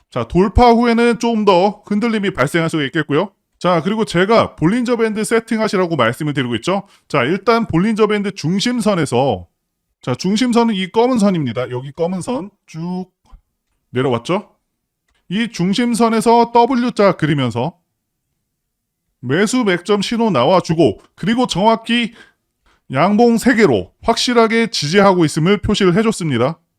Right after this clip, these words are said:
그래서 이월 육 일 그리고 칠 일 이때가 매수 맥점이 됩니다. 자, 어쨌든 지금 상황이 상당히 좋아서 작년 고점에서 매수를 하셨다고 해도 현 시점에서 손절할 필요는 별로 없어 보입니다.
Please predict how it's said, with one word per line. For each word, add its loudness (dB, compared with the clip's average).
그래서 -4
이월 0
육 0
일 -2
그리고 -8
칠 -10
일 -6
이때가 -2
매수 -4
맥점이 -6
됩니다. -8
자, -2
어쨌든 -4
지금 -6
상황이 -4
상당히 -6
좋아서 -4
작년 0
고점에서 0
매수를 2
하셨다고 0
해도 2
현 0
시점에서 0
손절할 2
필요는 -2
별로 2
없어 2
보입니다. -2